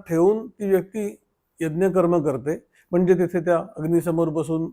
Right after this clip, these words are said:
आहुती देणं, मंत्रोच्चारण करणं, याच्या मागची जी भावना आहे ती ईश्वर प्रीत्यर्थ, तो भाव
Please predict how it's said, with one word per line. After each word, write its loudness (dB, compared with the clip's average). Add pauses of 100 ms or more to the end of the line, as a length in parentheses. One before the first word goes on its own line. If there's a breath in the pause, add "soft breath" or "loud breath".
(160)
आहुती -4
देणं, -4
मंत्रोच्चारण -8
करणं, -10 (400 soft breath)
याच्या 4
मागची 0
जी 2
भावना 4
आहे -2
ती -8
ईश्वर 4
प्रीत्यर्थ, -8 (720)
तो 12
भाव 4